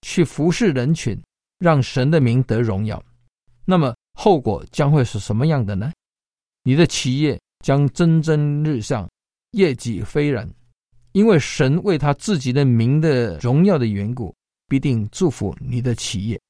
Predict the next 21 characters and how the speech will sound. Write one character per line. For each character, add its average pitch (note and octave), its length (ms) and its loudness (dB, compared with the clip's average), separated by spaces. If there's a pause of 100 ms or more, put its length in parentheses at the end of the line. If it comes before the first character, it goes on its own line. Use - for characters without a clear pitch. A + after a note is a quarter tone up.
(960)
当 A#3+ 140 4
我 F#3+ 120 4
在 G#3 160 4
讲 C3+ 280 0
第 A3 220 0
二 D3 100 4
课， B2+ 240 0 (420)
神 G#3 580 2
如 F3+ 180 2
何 D3+ 200 4
呼 G#3+ 220 -4
召 F#3+ 180 2
我 E3+ 160 0
们 C#3 160 0
起 - 240 -4
来 A#2 160 0
带 F#3 260 0
领 A#2+ 160 0
的 A#2+ 60 0
时 A#2 160 -4
候， A2 240 -4